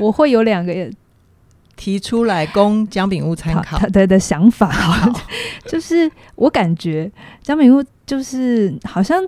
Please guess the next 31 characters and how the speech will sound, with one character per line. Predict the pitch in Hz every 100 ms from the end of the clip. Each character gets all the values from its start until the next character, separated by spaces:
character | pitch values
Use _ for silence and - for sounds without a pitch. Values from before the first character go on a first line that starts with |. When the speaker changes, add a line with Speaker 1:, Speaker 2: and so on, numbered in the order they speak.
| -
Speaker 1:
觉 | - 165 175
得 | 185 180 - _ -
那 | 269
个 | 277
深 | - 240
度 | 254 233
关 | 196 185
系， | 208 190 185 190
好， | 170
我， | 156 165
我， | 214 180 - _ -
我 |
在 | 185 277
读 | 190
信 | 196 233 202
的 |
那 | 190 214
个 | 185
画， | 202 226 202
脑 | 196 156
中 | 185
的 | 214
想 | 214 143
象 | 175
是 | 196 196 - -
Speaker 2:
嗯。 | 170
Speaker 1:
遇 | 285
到 | 262
了 | 220
某 | 185 175
一 | -